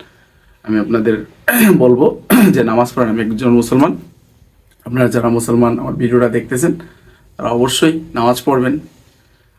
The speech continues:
আল্লাহর কাছে চাইবেন। আল্লাহর কাছে কোনো কিছুর অভাব নেই। এই জন্য আমি আপনাদের কাছে একটা রিকোয়েস্ট করব যে পাঁচ ওয়াক্ত নামাজ পড়বেন। আর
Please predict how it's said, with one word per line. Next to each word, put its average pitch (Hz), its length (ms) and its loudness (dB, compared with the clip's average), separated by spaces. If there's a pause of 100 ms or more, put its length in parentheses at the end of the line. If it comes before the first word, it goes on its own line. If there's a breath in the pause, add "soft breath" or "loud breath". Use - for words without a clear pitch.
আল্লাহর 120 260 0
কাছে 120 220 -2
চাইবেন। 113 380 -6 (120)
আল্লাহর 117 240 -4
কাছে 123 240 -4 (200)
কোনো 123 180 -2
কিছুর 117 200 -4
অভাব 113 300 -2
নেই। 160 160 2 (720 soft breath)
এই 110 100 -4
জন্য 117 220 0
আমি 110 220 0
আপনাদের 107 420 -4
কাছে 113 240 -6 (580 loud breath)
একটা - 160 -8
রিকোয়েস্ট 160 380 -2
করব 165 200 -2 (240)
যে 120 80 -10
পাঁচ 113 280 -4
ওয়াক্ত 123 180 -4
নামাজ 117 340 -4
পড়বেন। 143 300 0
আর 110 220 -6